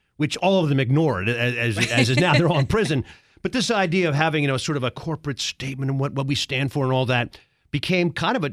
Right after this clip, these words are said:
Speaker 1: in my opinion, a joke, and, in a lot of people's minds over the eighties and nineties, and kind of greed, uh, uh,
Speaker 2: Mm-hmm.
Speaker 1: ruined that. So your timing seems to be on, on point. But are you finding that consciousness of culture by the leadership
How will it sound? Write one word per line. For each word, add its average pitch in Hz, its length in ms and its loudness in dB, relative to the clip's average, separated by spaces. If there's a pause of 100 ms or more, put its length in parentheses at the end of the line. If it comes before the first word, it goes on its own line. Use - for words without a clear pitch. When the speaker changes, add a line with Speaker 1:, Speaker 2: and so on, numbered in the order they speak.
Speaker 1:
in 139 120 -2
my 185 160 0
opinion, 120 440 0
a 117 80 0
joke, 139 420 -2
and, 120 140 -2
in 123 180 -2
a 120 40 0
lot 131 220 0
of 120 60 -4
people's - 340 -4
minds 120 440 0
over 113 160 0
the 107 120 0
eighties 110 360 0
and 104 100 -2
nineties, 110 460 2
and 98 160 -2 (340)
kind 110 160 -4
of 104 60 -6
greed, 117 540 0
uh, 117 40 -4
uh, 104 180 0
Speaker 2:
Mm-hmm. 117 300 -4
Speaker 1:
ruined 151 220 0
that. 107 240 -2 (360)
So 160 120 -2
your 147 100 2
timing 254 400 0
seems 170 260 0
to 147 60 -2
be 147 160 0
on, 151 500 2
on 156 340 0
point. 147 580 -2 (640)
But 165 260 0
are 196 120 2
you 214 180 2
finding 226 560 0
that 170 220 -2
consciousness 180 600 -2
of 139 140 -4
culture 151 480 -2
by 131 500 0
the 135 140 -2
leadership 135 600 0